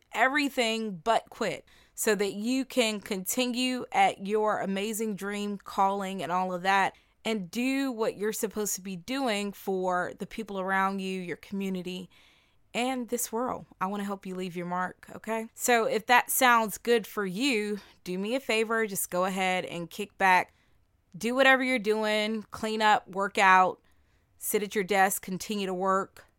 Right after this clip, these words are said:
paint, draw, run, whatever you wanna do. Just kick back, and I'm gonna talk to you, and hopefully by the end of our conversation, you'll look at what you're feeling in a different way, and you'll see that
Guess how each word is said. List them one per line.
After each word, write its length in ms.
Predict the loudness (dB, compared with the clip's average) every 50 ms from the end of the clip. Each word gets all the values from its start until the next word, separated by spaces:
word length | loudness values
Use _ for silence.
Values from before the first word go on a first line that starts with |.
| _ _ -14
paint, 420 | -8 -4 -4 -4 -4 -6 -8 _ -16
draw, 520 | -12 -4 0 4 4 6 6 4 2 0 -4 _ _ _ _ _ _ _ _ -10
run, 600 | -4 0 4 6 6 6 6 4 2 0 -4 -8 _ _
whatever 360 | -6 -2 2 4 4 4 2
you 180 | 0 -2 -2 -2
wanna 200 | 0 -2 -2 -2
do. 220 | -2 -2 -4 -4
Just 260 | -4 -6 -8 -10 -10
kick 220 | -8 -6 -6 -6 _ -2
back, 400 | 2 6 6 6 6 4 0 -6 -8
and 120 | -4 -2
I'm 180 | -2 -2 -2 -4
gonna 160 | -6 -6 -6
talk 320 | -2 0 2 2 2 0 -4
to 100 | -10 -8
you, 260 | -6 -6 -6 -6 -6
and 260 | -6 -6 -8 -6 -6
hopefully 360 | -4 -6 -6 -6 -6 -6 -4
by 180 | 0 2 2 2
the 100 | 2 0
end 160 | -2 -4 -4
of 80 | -2 -2
our 100 | -4 -4
conversation, 960 | -4 -2 -2 -2 -2 -2 -6 -8 -6 -6 -6 -8 -8 -8 -6 -6 -6 -6 -8 -12 _ _ _ _ _ _ _ _ _ _ _ _ _ _ -2
you'll 300 | 2 2 2 4 2 0
look 200 | 0 0 0 2
at 380 | 4 6 6 6 4 0 -4 _ _ _ -12
what 320 | -4 0 2 2 2 2
you're 140 | 0 -2 -2
feeling 720 | -4 -4 -4 -2 0 0 0 -2 -2 -2 -2 -4 -4 -6 -10 _ _ _ _ _ _ _ -4
in 120 | -2 0 0
a 100 | 0 -2
different 400 | -2 -4 -6 -4 -4 -6 -4 -2
way, 200 | -2 0 0 0
and 100 | -2 -4
you'll 120 | -4 -4
see 360 | -2 -2 0 0 2 2 2
that 320 | 4 4 4 4 4 2